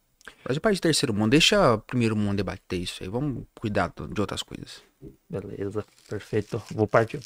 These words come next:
Speaker 2: posso partir pra política internacional? Ô, André, com a América do Sul sendo dominada, é, por políticas no espectro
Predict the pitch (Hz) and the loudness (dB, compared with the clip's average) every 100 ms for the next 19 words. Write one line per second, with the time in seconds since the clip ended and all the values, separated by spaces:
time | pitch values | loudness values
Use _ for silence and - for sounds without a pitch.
0 | - 131 - 123 - 120 - 117 104 - | -2 -2 2 -2 0 -2 0 0 -2 -4
1 | 120 107 101 - 104 120 123 - _ _ | -6 -4 -6 -6 -4 -4 -4 -10 _ _
2 | _ _ _ _ - _ _ - 123 120 | _ _ _ _ -20 _ _ 6 8 10
3 | 127 117 123 117 117 131 147 135 - 120 | 10 10 8 8 8 6 4 0 0 0
4 | 110 - 120 113 110 107 104 - 113 107 | 0 2 2 2 2 0 0 2 4 4
5 | 104 104 98 101 98 - _ _ _ _ | 4 4 4 2 0 -6 _ _ _ _
6 | _ _ - 104 104 101 98 95 90 90 | _ _ 2 4 6 6 4 4 2 0
7 | 90 _ _ _ _ 117 104 101 98 101 | -4 _ _ _ _ 4 6 6 4 -4
8 | - 123 110 104 - 117 104 - - - | 4 6 6 4 4 2 2 -6 -12 -4
9 | 113 - - 104 - - 110 | -2 0 4 4 4 0 0